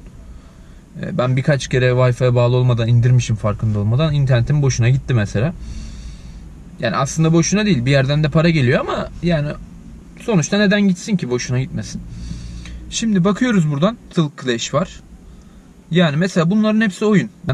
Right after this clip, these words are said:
Castle Clash olan hepsi oyun. Bunları indiriyorsunuz. Özellikle çok iyi pa-, yani paralar veriyor. Hemen şuradan size para, e, kısmını da göstereyim. Mesela burada dolar üzerinden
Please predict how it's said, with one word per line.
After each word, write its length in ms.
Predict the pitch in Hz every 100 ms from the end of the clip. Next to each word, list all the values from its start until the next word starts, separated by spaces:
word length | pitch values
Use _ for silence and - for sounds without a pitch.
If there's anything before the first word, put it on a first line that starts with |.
| 175 - - - -
Castle 420 | 156 151 - 139 -
Clash 280 | 131 131
olan 260 | 135 123 151 - - - 160
hepsi 360 | 196 - 180
oyun. 240 | 175 160 - - - - - - - - - - - - - -
Bunları 280 | 185 214 202
indiriyorsunuz. 640 | 214 220 185 127 123 - -
Özellikle 500 | 151 170 202 180 139 -
çok 240 | - 175 180 -
iyi 200 | 143 131
pa-, 360 | - 131 - 120
yani 180 | 117
paralar 440 | 113 131 123 123 117
veriyor. 300 | 104 123 185 - - - - - - - - - - - -
Hemen 220 | 160 180 170
şuradan 360 | - 143 151
size 280 | 131 135 135
para, 400 | 123 139 143 - - - -
e, 180 | - 98
kısmını 380 | - - 139 139
da 60 | 131
göstereyim. 440 | 113 - 127 180 - - - - -
Mesela 460 | 180 180 135 131
burada 320 | 175 180 190 156
dolar 240 | 151 180
üzerinden 500 | 151 135 120 113 110